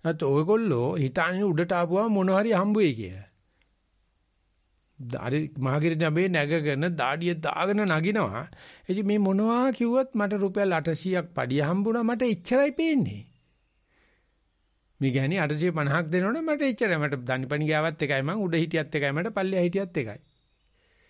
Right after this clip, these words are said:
ඉතින් ගොඩාක් කතා කරලා කිව්වා, "මේ සම්පූර්ණ චිත්‍රය දකින්නේ" කියලා. කොහෙද මේ යන්න හදන්නේ? ඔතන ගියාට මොකුත් නැහැ. ආර්ථික වශයෙන් ගියාට ඔතන මොකුත් නැහැ. දේශපාලන වශයෙන්මුත් නැහැ. දැන් ඇමරිකාවට ඒ දේ වෙලා.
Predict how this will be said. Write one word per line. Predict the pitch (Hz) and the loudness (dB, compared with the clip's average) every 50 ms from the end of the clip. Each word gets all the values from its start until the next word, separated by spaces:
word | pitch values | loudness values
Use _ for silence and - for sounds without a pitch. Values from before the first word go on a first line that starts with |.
| _ _ _ _ _ _ _ | _ _ _ _ _ _ _
ඉතින් | - - 208 220 202 | -10 -2 0 0 2
ගොඩාක් | 165 175 170 185 175 185 202 220 247 262 254 - | 2 0 0 0 -2 0 0 0 0 0 0 0
කතා | - 190 185 185 175 | -2 0 2 2 0
කරලා | 156 170 165 160 151 | 2 0 0 -2 -2
කිව්වා, | - 160 147 131 135 156 240 320 - - - - - - - | -2 -2 -2 0 0 -2 -4 -6 -10 -14 -20 -20 -20 -18 -6
"මේ | - 180 208 208 | -2 -2 -2 -2
සම්පූර්ණ | - - 143 147 160 175 - - 226 240 254 226 | -4 -6 -4 -4 -4 -4 -6 -6 -4 -2 -2 -2
චිත්‍රය | - - 208 185 - - 214 185 | -2 -4 -6 -6 -4 -4 -2 0
දකින්නේ" | 170 147 - 190 170 151 135 131 120 | 0 -2 -2 -2 -2 -2 -2 -2 -4
කියලා. | 117 123 123 127 | -4 -6 -8 -6
කොහෙද | - 151 147 156 156 165 | -4 -2 -2 -2 -2 -2
මේ | 165 170 156 135 | -2 0 0 0
යන්න | 123 135 151 | 0 0 0
හදන්නේ? | 151 160 165 202 220 226 220 | 0 0 -2 -2 -2 -2 -2
ඔතන | 190 208 202 202 196 | -2 -4 -4 -4 -2
ගියාට | 170 180 190 202 220 226 | -2 -2 -2 -2 -4 -4
මොකුත් | 208 214 214 - 262 - - - | -4 -4 -4 -4 -8 -8 -4 0
නැහැ. | 285 285 220 120 87 82 - - _ _ _ _ _ _ _ _ _ _ _ _ _ _ - - _ _ _ _ _ - | 0 2 2 0 -4 -8 -12 -18 _ _ _ _ _ _ _ _ _ _ _ _ _ _ -20 -20 _ _ _ _ _ -10
ආර්ථික | - 120 127 120 - 151 139 | -6 -6 -6 -4 -4 -2 0
වශයෙන් | 156 151 143 - 175 160 160 | 0 0 0 0 0 0 0
ගියාට | 160 165 156 151 151 | 0 0 0 0 -2
ඔතන | 143 135 165 147 | -4 -4 -4 -4
මොකුත් | 143 143 123 131 120 107 | -4 -4 -4 -6 -8 -6
නැහැ. | 123 139 165 175 160 | -4 -4 -2 0 2
දේශපාලන | 160 156 151 175 165 170 170 170 175 | 2 2 2 0 -2 0 0 2 2
වශයෙන්මුත් | 170 170 156 165 165 151 139 131 117 - | 2 0 0 0 0 0 0 -2 -2 -2
නැහැ. | 123 120 143 196 247 247 - - - - - - - | -2 -2 -2 -2 -4 -6 -12 -20 -20 -20 -20 -12 -6
දැන් | 143 139 165 202 220 | 0 0 2 2 2
ඇමරිකාවට | 226 214 214 214 214 208 220 233 247 214 247 | 0 2 2 0 0 0 0 0 0 0 0
ඒ | 247 254 | -2 0
දේ | 226 262 269 262 | 0 0 2 2
වෙලා. | 262 269 254 202 95 82 | 2 2 2 2 0 -2